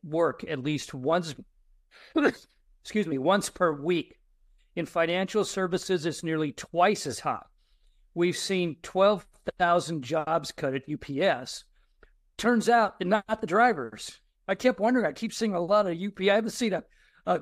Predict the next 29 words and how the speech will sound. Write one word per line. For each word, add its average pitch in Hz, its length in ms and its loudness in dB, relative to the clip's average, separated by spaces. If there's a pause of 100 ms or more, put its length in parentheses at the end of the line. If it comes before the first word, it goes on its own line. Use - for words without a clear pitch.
(120)
a 208 140 0
decline 196 580 0
in 165 120 -4
U 180 140 -2
P 156 280 -2
S - 200 2
trucks 156 360 -2
in 147 80 -6
my 127 180 -4
neighborhood. 123 480 -4 (460)
Apparently, 262 260 4
they 226 60 6
were 208 140 4
all 196 100 4
managed. 160 400 -2 (480)
So - 260 -4
A 220 200 4
I 202 140 4
is - 300 -4
s-, - 220 -16 (320)
doing 196 280 2
what 175 180 4
was 165 160 -6
predicted 180 480 -2
would 156 140 -4
take, 180 240 -4
like, 160 240 -2
ten 175 300 -4
years, 151 460 -4